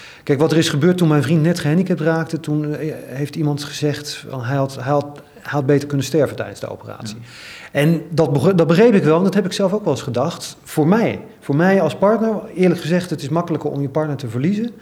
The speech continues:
Speaker 1: door bijvoorbeeld een mislukte hersenoperatie dan door opeens een partner eigenlijk ook te verliezen door een mislukte hersenoperatie, maar dan in de zin dat hij er nog is
Speaker 2: Ja.
Speaker 1: en van jou afhankelijk is, als een,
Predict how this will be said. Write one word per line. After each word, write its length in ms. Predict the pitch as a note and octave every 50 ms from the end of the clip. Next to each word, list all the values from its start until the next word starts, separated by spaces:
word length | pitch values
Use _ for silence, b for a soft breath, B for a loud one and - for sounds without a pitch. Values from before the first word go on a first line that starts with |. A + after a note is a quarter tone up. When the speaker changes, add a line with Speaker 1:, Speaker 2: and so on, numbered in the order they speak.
| B B B B B B B B B
Speaker 1:
door 220 | - C#3+ C3+ C#3 C3+
bijvoorbeeld 300 | C3 A#2+ C#3 D3 C3 -
een 60 | C#3+
mislukte 320 | C#3 B2+ C3 D3 C#3+ -
hersenoperatie 760 | C#3 C#3+ C#3 - D#3 D3+ D3+ D3 D3+ C#3+ D3 C#3+ C#3 - C#3+
dan 140 | C#3 C#3 C#3
door 140 | C#3+ D3 D3
opeens 500 | D3 D3 D3 D3+ D3+ D#3 C#3+ - - - -
een 160 | - D3 C3+
partner 440 | - E3+ D3+ D3+ D3 D3+ D3+ C#3+ C#3 C#3+ B B B B B B
eigenlijk 320 | - D3 C#3 B2 D#3 D3
ook 140 | D3 E3+ E3
te 80 | - C#3+
verliezen 300 | A#2+ D3 D#3+ D#3 C#3+ C#3+
door 180 | D3 D3 D3
een 180 | D3 D3 D3+ D3+
mislukte 360 | D3 D3 C#3 D3 D3 D3 D3
hersenoperatie, 720 | C3+ C#3 C#3+ C3 - C#3 C3+ C3+ C#3 C3+ C3 B2+ - C#3
maar 120 | C#3 C3+ C3
dan 160 | C#3 C#3 C#3
in 60 | C#3
de 80 | C#3 C3+
zin 180 | B2 C3+ C#3
dat 120 | C3+ C3+ C#3
hij 100 | D3 C3
er 80 | C3
nog 140 | B2+ B2+ C3+
is 320 | F3+ D#3+ C3+ - - - -
Speaker 2:
Ja. 60 | B2+ A2+ G#2+ B B B B
Speaker 1:
en 120 | B C3+ B2+
van 80 | C3
jou 160 | C3+ C3+ C3+ C3+
afhankelijk 380 | A2+ B2 E3+ E3 - B2 A2
is, 180 | G#2+ G#2 G2+ A#2
als 140 | A2+ G#2 A#2
een, 100 | A2+